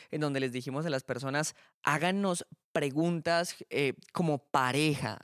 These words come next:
que, ¿qué les gustaría saber? Lo bonito, lo feo, em, las situaciones que hemos atravesado como pareja emprendedora".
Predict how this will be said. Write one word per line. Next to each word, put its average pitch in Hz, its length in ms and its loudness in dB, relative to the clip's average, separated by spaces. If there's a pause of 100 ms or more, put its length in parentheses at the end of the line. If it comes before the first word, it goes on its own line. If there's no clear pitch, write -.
(100)
que, 156 160 -8
¿qué 185 200 0
les 196 160 2
gustaría 151 540 0
saber? 139 380 2 (320)
Lo 147 180 4
bonito, 143 540 2
lo 127 200 0
feo, 160 460 2 (320)
em, 143 460 0 (300)
las 151 300 2
situaciones 160 720 0
que - 80 -4
hemos 170 240 -2
atravesado 135 640 0
como 147 220 0
pareja 131 680 -2
emprendedora". 131 720 2